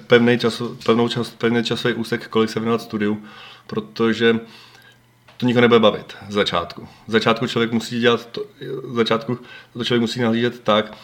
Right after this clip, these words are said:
aby ho to bavilo. A když nikdo není studijní typ, nebaví ho studovat, ví, že během toho hraní zvládne vnímat hrozně věcí. Je nes-,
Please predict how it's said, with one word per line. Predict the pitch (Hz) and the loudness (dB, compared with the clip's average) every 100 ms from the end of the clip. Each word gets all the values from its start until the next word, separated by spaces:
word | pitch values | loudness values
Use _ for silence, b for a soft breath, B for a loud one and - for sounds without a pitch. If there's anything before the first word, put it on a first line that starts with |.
| B | B
aby | 110 113 | -2 0
ho | |
to | 117 | 4
bavilo. | 110 104 95 - B B | 4 2 0 -4 B B
A | |
když | 107 107 - - B B B B B _ _ _ - | -4 -4 -6 -14 B B B B B _ _ _ -4
nikdo | 123 120 | 0 2
není | 131 123 | 2 0
studijní | - 123 117 110 | -2 2 2 2
typ, | 117 110 92 - | 2 2 0 -2
nebaví | 107 113 117 | 0 2 2
ho | 110 | 0
studovat, | - 101 95 - | 0 0 0 -4
ví, | 113 113 113 | -2 2 4
že | 113 | 4
během | 110 117 110 | 2 0 4
toho | 113 | 2
hraní | 117 110 113 | 2 2 2
zvládne | 110 110 | 2 0
vnímat | 107 110 110 | 0 0 0
hrozně | 110 104 104 | -2 0 0
věcí. | 101 104 - - B B 113 | 0 -2 -6 -18 B B 0
Je | |
nes-, | 107 - | 0 0